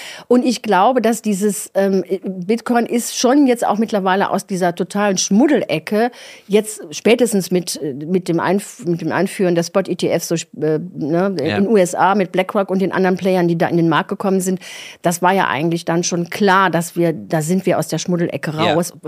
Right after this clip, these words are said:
Speaker 1: Und waren wir auch schon früher, aber da hat dann der Letzte es vielleicht auch nochmal mitbekommen.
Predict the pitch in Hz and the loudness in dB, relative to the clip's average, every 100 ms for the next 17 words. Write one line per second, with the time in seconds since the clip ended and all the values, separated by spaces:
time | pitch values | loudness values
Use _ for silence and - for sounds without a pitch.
0 | 170 190 170 180 185 170 180 - 165 - | -2 0 2 2 2 0 0 -2 -2 2
1 | 233 170 180 175 165 - - - 160 185 | 2 2 0 0 -4 -16 -8 -4 -2 -2
2 | - - 156 160 175 165 190 - 151 - | -4 -2 0 0 0 0 0 0 -4 -2
3 | 160 160 151 151 156 - 170 180 160 | -4 -2 -2 -2 -2 -6 -8 -4 -4